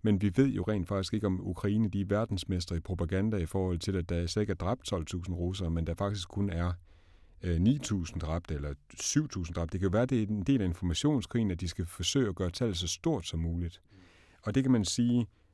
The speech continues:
målet helliger midlet her, men vi er bare nødt til også at forstå, at det her, det er også en krig, hvor vi ikke kan tage noget som helst for gode varer. Ikke en eneste ting. Det her, det er den første krig for alvor, hvor vi ser,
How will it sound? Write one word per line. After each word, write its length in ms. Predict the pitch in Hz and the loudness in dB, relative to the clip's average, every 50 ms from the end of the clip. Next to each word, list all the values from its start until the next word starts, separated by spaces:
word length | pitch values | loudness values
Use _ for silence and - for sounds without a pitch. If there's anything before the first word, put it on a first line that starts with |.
| _ - | _ 2
målet 340 | 110 117 139 143 117 98 87 | 6 8 8 8 8 6 4
helliger 340 | 98 117 120 123 117 95 87 | 4 4 4 4 4 4 6
midlet 380 | 101 127 151 147 120 98 95 | 6 6 4 4 2 0 0
her, 240 | 98 117 117 113 98 90 - | 0 0 0 -2 -2 -6 -4
men 360 | - 104 101 98 101 95 90 87 - - - - - - - - - _ _ _ _ | 0 2 4 4 4 4 2 -2 -6 -14 -20 -20 -20 -20 -20 -20 -20 _ _ _ _
vi 60 | 117 | 2
er 40 | 107 | 6
bare 160 | 120 127 131 | 8 8 8
nødt 200 | 135 135 135 123 | 8 8 6 4
til 120 | - 123 | 4 4
også 160 | 113 117 - 120 | 4 4 2 0
at 60 | 101 | -2
forstå, 300 | 98 90 - - 127 123 | -2 -4 0 0 0 0
at 140 | 107 98 - | 0 0 0
det 120 | 131 123 | 2 2
her, 80 | 131 127 | 2 2
det 140 | 123 127 | 2 2
er 80 | 127 113 | 2 2
også 180 | 107 123 - 120 | 0 0 0 -2
en 60 | 101 | -2
krig, 300 | - - 139 127 113 92 | 0 2 2 2 2 2
hvor 160 | 90 95 90 | 0 0 0
vi 200 | 90 104 101 - - _ | 0 -2 -6 -8 -4 _
ikke 160 | 139 139 139 - | -2 -2 -2 -4
kan 140 | - 113 | -6 -6
tage 260 | - - - 107 101 104 | -4 -2 -2 0 2 4
noget 260 | 107 110 127 135 131 | 4 4 4 4 2
som 180 | - - 104 | 0 -2 -2
helst 320 | 90 110 120 107 - - - | -2 -2 -2 -2 -4 -6 -8
for 80 | 98 | -8
gode 340 | 87 - 104 107 110 113 110 | -4 0 0 2 2 2 0
varer. 280 | 92 78 78 82 87 90 90 - _ | -2 -2 -2 -2 -4 -6 -8 -4 _
Ikke 160 | 135 135 127 | -2 0 2
en 100 | 135 127 - - | 2 0 0 -2
eneste 440 | - 117 120 131 143 139 143 - 87 | -4 0 0 0 0 0 -4 -8 -10
ting. 340 | - - - 123 113 101 - - _ _ - - | -8 -4 -4 -4 -4 -4 -8 -16 _ _ -4 -2
Det 100 | 127 123 | 0 0
her, 80 | 131 | 2
det 140 | 123 131 131 | 2 2 0
er 40 | 131 | 0
den 140 | 123 117 95 | 0 -2 -2
første 340 | - - 123 127 - - | 0 0 -2 0 -2 -6
krig 280 | - - - 127 110 90 | -6 -2 -2 -2 -2 -2
for 100 | - 98 | -2 -2
alvor, 220 | 104 113 110 101 | -2 0 -2 -2
hvor 80 | 92 87 | -2 -2
vi 140 | 87 87 85 | -2 -2 -2
ser, 340 | - - - 120 113 98 | -2 0 0 0 0 0